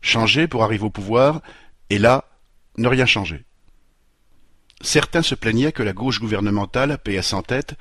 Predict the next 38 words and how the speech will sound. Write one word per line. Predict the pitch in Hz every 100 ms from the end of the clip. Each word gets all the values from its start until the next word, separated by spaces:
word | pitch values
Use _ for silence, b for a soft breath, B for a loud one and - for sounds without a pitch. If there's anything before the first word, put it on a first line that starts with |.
| B B -
était | 110 113
silencieuse | - 113 113 - 127 143 139 - 117
et, | 120
entre | 98 101
guillemets, | 95 98 113 - 127
inaudible. | 113 104 85 80 82 - _ b b b b
Depuis | 117 113 107
une | 113
semaine, | - 110 131 160 165 B B
ce | - 107
serait | 107 117
plutôt | - 156 156
le | 113
trop-plein | 110 113 120 131 - b b
et | 104
l'overdose | 143 151 135 151 139
de | 110
déclarations | 110 107 98 98 - 113 110 -
sur | - 92
un |
seul | 95 120
thème. | 101 104 113 131 b b b b b b
Quelle | 151 143
alliance | 131 123 113
construire | - 113 - 120 127 147 b b b
pour | 95
revenir | 92 135 139 123
au | 117
pouvoir | 104 101 127 131
et |
succéder | 117 117 - 113 139 -
enfin | 131 - 117 -
à | 110
la | 107
droite | 101 110 - b b b b
et | 117
à |
Sarkozy ? | 107 104 - - -